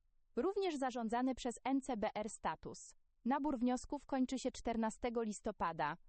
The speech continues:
Budżet tego konkursu także wynosi sto pięćdziesiąt milionów złotych. Środki przeznaczone są na projekty badawczo-rozwojowe,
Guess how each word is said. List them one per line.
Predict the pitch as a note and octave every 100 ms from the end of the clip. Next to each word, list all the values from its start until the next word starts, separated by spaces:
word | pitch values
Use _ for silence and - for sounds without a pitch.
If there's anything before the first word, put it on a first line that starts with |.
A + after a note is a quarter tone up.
| - - _
Budżet | A3+ F#4 C4+ C#4 -
tego | B3 A3
konkursu | - G#3+ - D#4+ C4 A#3
także | A#3+ A3 G3+ G3+
wynosi | G#3+ G3+ - G#3
sto | - D4+
pięćdziesiąt | C#4 A#3+ G#3 G3 F#3 G3
milionów | F3 E3+ E3 E3+
złotych. | F3+ E3+ D#3 C#3 - - _ _ _ _ _ _
Środki | - D#4 C#4+ - - G#3 D#4 -
przeznaczone | C#4+ B3+ B3 C#4+ C#4+ C#4
są | C4+
na | B3 A#3
projekty | A#3+ B3 C4 -
badawczo-rozwojowe, | G#3+ G#3 A#3+ - A#3+ G3+ G3+ G3 D#3 D#3 F3